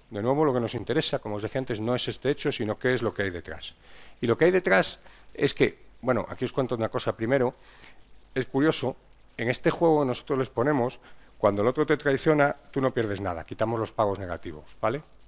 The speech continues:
Ganas cero igual. Entonces no tienes ningún riesgo en jugar. Con lo cual, lo lógico es estar conectado con cuanta más gente mejor. Si algunos cooperan bien y con los que no cooperan, pues ganas cero, pero no te perjudican. Bueno, pues claro,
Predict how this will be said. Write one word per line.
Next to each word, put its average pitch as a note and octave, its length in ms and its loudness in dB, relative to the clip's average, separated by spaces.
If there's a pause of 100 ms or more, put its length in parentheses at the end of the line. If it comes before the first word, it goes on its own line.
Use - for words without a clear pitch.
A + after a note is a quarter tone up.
(300)
Ganas A2+ 400 -2
cero F#2+ 220 -2
igual. D#2+ 260 -8 (200)
Entonces C3 260 -4
no D3+ 140 2
tienes D#3+ 240 2
ningún C3 300 0
riesgo C3 360 0
en A#2+ 60 -2
jugar. F#2 400 -4 (1400)
Con G#2+ 120 2
lo G#2 60 2
cual, A2 180 6
lo G2+ 80 2
lógico E3+ 340 2
es C3+ 60 -2
estar C3 260 0
conectado C#3+ 440 0
con D3 140 0
cuanta G2 220 -4
más G2+ 160 -4
gente G2 240 -4
mejor. G#2 320 0 (480)
Si - 120 -2
algunos A2 300 0
cooperan A2 560 2
bien F3+ 340 2 (400)
y - 140 -10
con G2 160 -4
los F2+ 120 -6
que F#2+ 80 -6
no G2 100 -4
cooperan, C#3 320 2
pues - 200 -6
ganas G2+ 280 -4
cero, G2 360 -6
pero G#2 120 -2
no G2+ 100 -4
te G#2+ 100 -2
perjudican. F2+ 640 -12 (540)
Bueno, A#2 240 0 (320)
pues G2+ 160 -4
claro, A#2 360 2